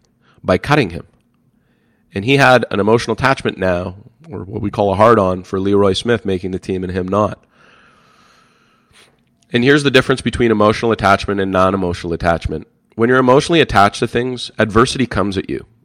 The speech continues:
It does. It's just part of life. Do you think Michael Jordan was,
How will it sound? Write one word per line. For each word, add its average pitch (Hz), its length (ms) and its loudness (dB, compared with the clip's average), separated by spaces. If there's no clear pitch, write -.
It 92 100 -8
does. - 500 0
It's - 120 -12
just - 180 -10
part 101 200 2
of 85 80 -4
life. 82 460 -4
Do 98 80 -4
you 110 40 2
think 120 100 0
Michael 117 220 2
Jordan 107 360 2
was, 95 180 -2